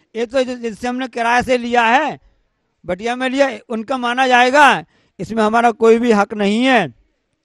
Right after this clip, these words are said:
ये उनका होता है, इसलिए मेरी फरियाद सुनी जावे, ये उनका है, उनको दे दिया जावे। तो दूसरा किसान कहता है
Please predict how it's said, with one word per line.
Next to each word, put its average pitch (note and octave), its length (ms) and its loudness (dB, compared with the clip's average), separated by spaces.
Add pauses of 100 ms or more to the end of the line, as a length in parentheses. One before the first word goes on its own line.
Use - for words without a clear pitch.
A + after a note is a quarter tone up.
(140)
ये - 60 -14
उनका G#3 360 -4
होता A3+ 360 0
है, C4 320 0 (340)
इसलिए G#3+ 280 -2
मेरी A3+ 260 0
फरियाद A3 380 2
सुनी A3+ 220 -2
जावे, A#3 440 6 (400)
ये A3 60 4
उनका A#3+ 540 0
है, C4+ 80 6
उनको A#3 340 2
दे A#3+ 200 4
दिया B3+ 260 2
जावे। B3+ 420 6 (1000)
तो E3+ 80 -6
दूसरा F#3 340 2
किसान G#3+ 400 -2
कहता A3 340 2
है A#3+ 240 2